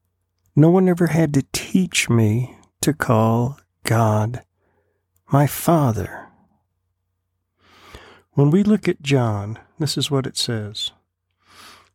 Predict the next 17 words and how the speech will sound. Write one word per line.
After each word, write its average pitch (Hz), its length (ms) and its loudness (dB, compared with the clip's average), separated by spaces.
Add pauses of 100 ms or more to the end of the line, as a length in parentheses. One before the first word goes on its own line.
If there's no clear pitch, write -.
"In 170 180 4
the 202 80 0
beginning 123 720 0 (300)
was 160 400 0
the 104 160 -6
Word, 101 420 -6 (720)
and 127 140 2
the 131 60 2
Word 120 320 2
was 117 260 -2
with 120 320 0
God, 143 400 0 (680)
and 123 120 0
the 135 60 2
Word 135 380 0 (120)
was 139 400 2
God. 98 500 -6